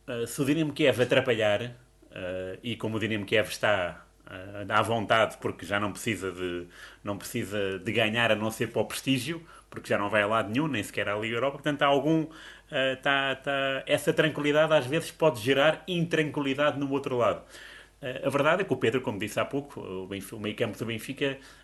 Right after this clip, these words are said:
para mim, é muito robótico e tem que mudar alguma coisa. Eh, tem que ser muito mais criativo, tem que ser muito mais veloz e, eh, isso não se ganha da noite para o dia.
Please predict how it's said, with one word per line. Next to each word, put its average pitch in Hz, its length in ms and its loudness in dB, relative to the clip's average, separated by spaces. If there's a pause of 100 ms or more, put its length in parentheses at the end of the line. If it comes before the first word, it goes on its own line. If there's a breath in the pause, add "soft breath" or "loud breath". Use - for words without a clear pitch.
para 127 120 0
mim, 160 320 -2
é 120 120 -4
muito 131 240 0
robótico 117 840 0
e 107 100 -12
tem 151 200 0
que 139 80 -6
mudar 127 280 0
alguma 117 300 -2
coisa. 90 380 -4 (100)
Eh, 92 300 -4
tem 110 200 -6
que 107 60 -10
ser 120 180 -2
muito 120 280 -6
mais 120 500 0
criativo, 135 680 -2 (420 loud breath)
tem 127 140 0
que 123 80 -4
ser 127 160 0
muito 123 320 0
mais 117 340 0
veloz 120 680 0 (460 loud breath)
e, 156 340 0 (640)
eh, 135 240 0
isso 151 240 -4
não 147 100 4
se 139 140 -4
ganha 147 400 0 (220)
da 131 180 0
noite 143 220 2
para 170 140 0
o 151 40 0
dia. 143 320 -4